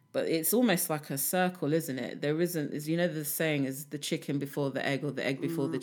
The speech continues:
Speaker 1: chicken. Like, in that circle, that wheel that I've just
Speaker 2: Mm.
Speaker 1: somewhat created with my unqualified self, just based on my own <laughs> experiences,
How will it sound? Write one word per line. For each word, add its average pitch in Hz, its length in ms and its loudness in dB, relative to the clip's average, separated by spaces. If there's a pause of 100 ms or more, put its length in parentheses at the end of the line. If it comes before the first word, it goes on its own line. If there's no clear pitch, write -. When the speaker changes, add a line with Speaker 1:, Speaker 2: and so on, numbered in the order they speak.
Speaker 1:
chicken. 139 340 -4
Like, 120 300 -6
in 165 140 0
that 185 200 2
circle, 165 880 -2
that 143 300 -4
wheel 135 260 0
that 135 160 -6
I've 135 240 -4
just - 380 -10 (300)
Speaker 2:
Mm. 170 280 -6 (240)
Speaker 1:
somewhat 170 460 2
created 151 460 -2
with 135 120 -8
my 143 160 -2
unqualified 147 720 -2
self, 147 420 -4
just 156 220 -6
based 156 320 -4
on - 100 0
my 143 160 2
own 151 100 0
<laughs> - 80 0
experiences, 156 1000 6